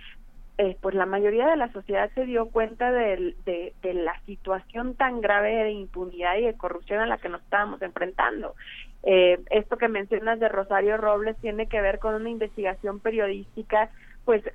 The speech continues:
muy amplia de, de medios mexicanos que al final dieron pauta al reconocimiento de un nivel de corrupción tremenda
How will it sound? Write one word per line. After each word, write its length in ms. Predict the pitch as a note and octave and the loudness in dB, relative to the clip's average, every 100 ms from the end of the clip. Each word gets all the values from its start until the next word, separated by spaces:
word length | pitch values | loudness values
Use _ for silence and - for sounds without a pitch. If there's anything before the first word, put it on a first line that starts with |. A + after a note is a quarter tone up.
| - | -8
muy 400 | G#3 G3+ B3 F#4 | -4 -2 0 2
amplia 560 | C4+ G#3+ G#3 G#3 B3 - | 2 0 0 0 0 -4
de, 380 | G#3+ F#3 F3 E3+ | -6 -2 -2 -4
de 160 | - F3+ | -4 -2
medios 360 | G3 A3+ D4 | 0 0 -2
mexicanos 800 | D4+ C#4 - - G3 F#3+ G3 A#3 - - - - - | -4 -8 -10 -2 2 2 0 -4 -8 -14 -14 -16 2
que 80 | A#3+ | 4
al 160 | A3 | 4
final 460 | A3 A3+ A3 B3 E4 | 2 0 2 2 2
dieron 280 | D#4+ C#4 C4+ | 2 2 2
pauta 300 | A#3 A#3 C4+ | 0 2 0
al 60 | |
reconocimiento 960 | C4+ B3+ G3+ G3 G3 G#3 G3 G3+ G#3 B3 | 0 0 -2 -4 -6 -6 -6 -6 0 2
de 140 | B3 A#3+ | 2 0
un 160 | A#3+ | -2
nivel 500 | B3+ C4 B3 A3 A3+ | 0 0 2 2 2
de 140 | A#3+ B3+ | 0 0
corrupción 720 | B3+ A3+ G#3+ - A3+ G3+ G#3 | 0 0 -4 -6 -4 -4 -2
tremenda 640 | A3+ A#3 A3 G#3 G3+ G#3 | 0 0 -2 -2 0 -2